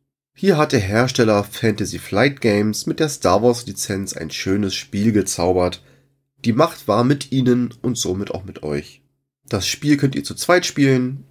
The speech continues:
ist ab zwölf Jahren und dauert circa dreißig Minuten. Mein Fazit. Das Spiel kann ich allen Fans von Star Wars und natürlich von der Deckbuilding-Mechanik sehr empfehlen. Durch die bekannte Mechanik macht das Spiel zwar nicht viel neu,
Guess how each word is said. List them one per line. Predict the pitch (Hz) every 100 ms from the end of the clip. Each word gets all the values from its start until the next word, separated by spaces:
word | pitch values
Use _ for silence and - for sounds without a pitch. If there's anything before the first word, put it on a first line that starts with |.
| -
ist | 226 -
ab | 190
zwölf | - - 104 -
Jahren | 85 78 82 104
und | 156 139
dauert | 92 107
circa | - - 87 101
dreißig | 107 - 73 78 92 98
Minuten. | 110 156 139 - - _ _ _ -
Mein | 87 95 95
Fazit. | - 82 87 - 82 - _ _ _ _ _ _ -
Das | 131
Spiel | - 170 165
kann | 135
ich | 113 -
allen | 104 113
Fans | 117 104 104 -
von | 87
Star | 82 - 98 117
Wars | 104 107 113
und | 107
natürlich | 92 - 107
von | 107 98
der | 90
Deckbuilding-Mechanik | - 123 135 - 120 113 107 - 101 95 101 -
sehr | 90 101
empfehlen. | 90 82 - 95 85 69 - _ _ _
Durch | - 113
die | 120
bekannte | 104 101 - 95 98
Mechanik | 71 - - 90 151 170
macht | 131 110
das |
Spiel | 110 - 104
zwar | - 87
nicht | 87 92 -
viel | -
neu, | 76 78 98 170